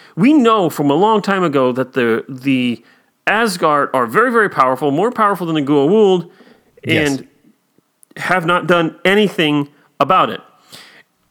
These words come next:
Speaker 1: And
Speaker 2: Mm-hmm.
Speaker 1: now they set up, well, okay, yes, you're right, uh, but we've got bigger fish to fry, which
Speaker 2: Mm-hmm.
Speaker 1: begs the question, what is worse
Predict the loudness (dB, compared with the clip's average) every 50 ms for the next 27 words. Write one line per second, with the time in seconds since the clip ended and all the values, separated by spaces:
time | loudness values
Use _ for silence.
0 | _ -4 -2 0 0 0 -2 -2 0 0 0 0 2 2 0 2 0 0 -2 -2
1 | -2 -2 0 2 0 0 0 -4 -10 -20 -20 -18 _ -2 0 0 2 2 2 2
2 | 2 2 0 0 0 -2 -4 -6 -10 -16 _ _ _ _ -2 -2 -2 0 -2 0
3 | 0 0 -2 -6 -12 _ _ -2 0 0 0 -2 -4 -4 -4 -4 -2 0 0 0
4 | 2 0 -2 -4 -8 -14 -20 _ _ _ _ _ _ _ _ _ -4 -2 0 2
5 | 0 0 -2 -2 -2 0 2 2 0 0 0 -2 -4 -4 0 -2 -2 0 0 -2
6 | -2 -2 -4 -4 -4 -10 -6 -4 -4 -2 -2 -4 -6 -12 -18 -20 _ _ _ _
7 | _ _ -4 0 0 0 0 -2 -6 -6 -6 -8 -10 -12 -12 -8 -2 0 0 0
8 | 0 -2 -4 -6 -6 -2 -2 -2 -2 -2 -4 -4 -6 -6 -8 -12 -16 _ _ _
9 | _ _ _ -16 -12 -6 -4 -2 0 0 -2 -4 -6 -10 -12 -12 -14 _ _ _
10 | _ _ _ _ _ _ _ _ _ _ _ _ _ _ _ _ _ _ _ _
11 | _ _ _ _ _ _ _ _ _ -2 -2 -2 -2 -4 -6 0 2 2 2 4
12 | 2 0 -2 -2 -4 -4 -4 -4 -6 -10